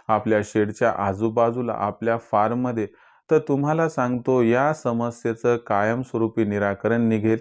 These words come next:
आणि पर्यावरणाची सुद्धा हानी होणार नाही, कारण गवती चहा लावल्यामुळं साप हा मरत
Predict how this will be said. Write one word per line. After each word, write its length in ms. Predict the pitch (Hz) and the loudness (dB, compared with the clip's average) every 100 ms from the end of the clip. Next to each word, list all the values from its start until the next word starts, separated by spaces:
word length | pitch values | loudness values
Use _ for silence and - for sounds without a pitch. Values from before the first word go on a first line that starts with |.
| - - - - 131 | -4 -20 -20 -4 0
आणि 180 | 147 | 2
पर्यावरणाची 880 | 151 147 135 147 156 151 156 156 165 | 2 2 4 4 4 2 -2 -6 -8
सुद्धा 360 | 160 147 139 151 | -6 -6 -4 -4
हानी 340 | 127 113 127 | -4 -4 -4
होणार 380 | 127 117 117 113 | -4 -2 -2 0
नाही, 260 | 107 101 98 - - - - | -2 -4 -6 -12 -20 -10 2
कारण 340 | 147 165 165 | 2 2 -2
गवती 380 | 127 131 131 170 | -2 -2 -2 -2
चहा 320 | 165 151 147 | -2 0 0
लावल्यामुळं 720 | 127 120 117 131 156 143 135 | 2 2 2 2 -2 -2 -2
साप 380 | 135 127 123 135 - | -2 -2 0 0 -2
हा 240 | 123 127 | -2 0
मरत 340 | 120 110 120 | 0 2 2